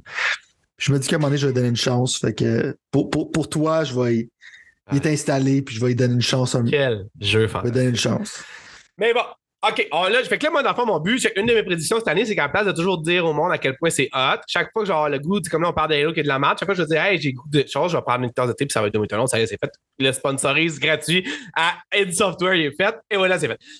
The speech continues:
Speaker 2: Ceci dit, je voulais savoir maintenant, parce que là, dans le fond, ce qui est arrivé avec Halo,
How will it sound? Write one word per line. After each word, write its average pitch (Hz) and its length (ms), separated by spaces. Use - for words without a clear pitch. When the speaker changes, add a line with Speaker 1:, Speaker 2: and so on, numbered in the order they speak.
Speaker 2:
Ceci 320 340
dit, 220 280
je 208 60
voulais 269 200
savoir 247 340
maintenant, 233 220
parce 220 140
que 277 80
là, 403 100
dans 302 80
le 185 60
fond, 247 80
ce 247 60
qui 190 60
est 165 60
arrivé 170 200
avec 214 120
Halo, 160 340